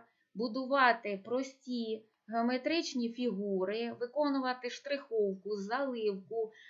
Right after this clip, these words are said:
е, змінювати тип лінії,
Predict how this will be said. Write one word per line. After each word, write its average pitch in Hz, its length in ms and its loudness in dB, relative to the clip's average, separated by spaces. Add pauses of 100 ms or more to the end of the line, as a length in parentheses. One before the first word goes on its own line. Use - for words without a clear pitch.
(220)
е, 202 260 0
змінювати 277 680 2
тип 285 320 -2
лінії, 226 800 -2